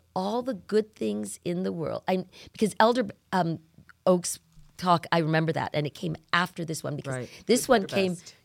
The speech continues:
Speaker 1: years, years before, you know, when I was,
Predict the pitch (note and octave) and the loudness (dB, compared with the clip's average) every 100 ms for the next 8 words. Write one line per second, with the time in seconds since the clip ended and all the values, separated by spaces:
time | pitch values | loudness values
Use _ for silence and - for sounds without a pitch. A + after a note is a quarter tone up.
0 | - C#3+ D#3+ F#3 F#3+ F3+ D#3+ E3+ E3 D3+ | -10 -2 4 6 6 4 2 2 2 0
1 | - D3+ - D#3 D#3 D3+ D#3 D3+ C#3+ D3 | -8 -8 2 6 6 4 0 -2 -2 0
2 | D#3+ D#3 | 0 -4